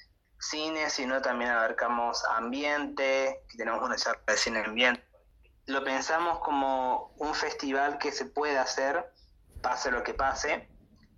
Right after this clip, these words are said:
en el sentido de, por eso pensamos proyecciones al aire libre, cuidadas, con salas de cine privadas cuidadas. Eh, y bueno, de ahí se fue dando todo.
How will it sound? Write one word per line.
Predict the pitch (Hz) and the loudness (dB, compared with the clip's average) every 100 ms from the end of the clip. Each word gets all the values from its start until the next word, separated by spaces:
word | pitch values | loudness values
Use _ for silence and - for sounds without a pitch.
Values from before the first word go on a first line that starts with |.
| - | -10
en | 127 | -4
el | 123 | -2
sentido | 120 120 120 139 131 | -2 -2 0 2 2
de, | 127 | 2
por | 127 123 | 0 -2
eso | - 123 | 0 0
pensamos | 120 123 123 | -2 0 -2
proyecciones | - 113 110 135 123 | -2 -2 -2 0 0
al | 123 | 0
aire | 120 123 131 | 0 0 -2
libre, | 156 147 139 131 | -2 0 0 0
cuidadas, | - 113 117 135 131 127 127 127 - | -2 -4 2 4 4 4 2 0 -4
con | 120 135 | -6 -4
salas | - 123 120 | -4 -2 0
de | 117 | -2
cine | - 120 120 | -4 -4 -4
privadas | 120 120 120 120 - | 0 4 4 2 -2
cuidadas. | 110 113 127 131 123 123 123 - - - - - - - _ - | -2 2 4 4 4 4 2 -4 -12 -20 -20 -20 -20 -20 _ -10
Eh, | 127 117 107 104 101 101 98 107 117 | -4 0 2 2 0 -2 -4 -8 -6
y | 135 | -4
bueno, | 180 240 165 | 0 2 2
de | 147 | 2
ahí | 160 | 2
se | 185 156 | -2 -4
fue | - 160 151 143 139 | -2 0 2 2 4
dando | 135 139 131 | 2 2 0
todo. | 160 170 185 208 - - | 0 2 4 2 0 -10